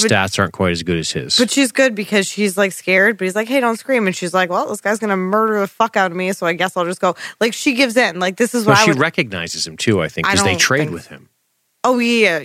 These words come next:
Speaker 1: Yeah, but she still knows he's from Ghost Nation. They're bad dudes.
Speaker 2: Okay.
Speaker 1: I just feel like she does what I would do in this <laughs> situation. If someone came in my room and tried to kidnap me, I'd be like, "Just fucking take me and kill me quickly."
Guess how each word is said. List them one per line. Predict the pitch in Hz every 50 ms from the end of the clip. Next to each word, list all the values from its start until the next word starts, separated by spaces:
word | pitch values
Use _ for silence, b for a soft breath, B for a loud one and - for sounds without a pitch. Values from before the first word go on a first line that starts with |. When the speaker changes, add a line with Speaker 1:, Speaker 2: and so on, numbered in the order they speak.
| - 165
Speaker 1:
Yeah, | - 294 330
but | 233 170 165 151
she | - 170
still | 170 - - - 202 214
knows | 208 196 202 185
he's | 185 175
from | 170 175 160
Ghost | 165 165 165 -
Nation. | 175 185 202 - 160 151
They're | 151 160 165
bad | 165 156 151 156 147
dudes. | - 151 175 185 170 170 185 - - - - _ _ - - _ _ _ _ _ _ _ _ _ _ _ _ _ _ _ _
Speaker 2:
Okay. | _ - 104 110 107 _ _ _ -
Speaker 1:
I | - 214 233
just | 220 269 -
feel | - 254 240
like | 233 254
she | - - 196
does | 214 220 202
what | 214 202
I | 214 233
would | 233 208
do | 180
in | 180 185
this | 202 180
<laughs> |
situation. | 156 190 180 180 214 214 208 247 220 - - - 247 - -
If | 262 -
someone | - 269 254 - - -
came | - 262 202
in | 240
my | 214 196 196 214
room | 226 214 202
and | 196 185
tried | - 180 190
to | 185 185
kidnap | - 196 202 190 196 175
me, | 160 170 170
I'd | 170 170 -
be | - 175
like, | 165 - 233
"Just | - - 240 - -
fucking | - 247 - - 247 247
take | - - 190 214 214 202 _ -
me | 214 208 202
and | 185 -
kill | - 240 214
me | 214 220 214
quickly." | 202 202 202 208 _ - - 196 - 202 202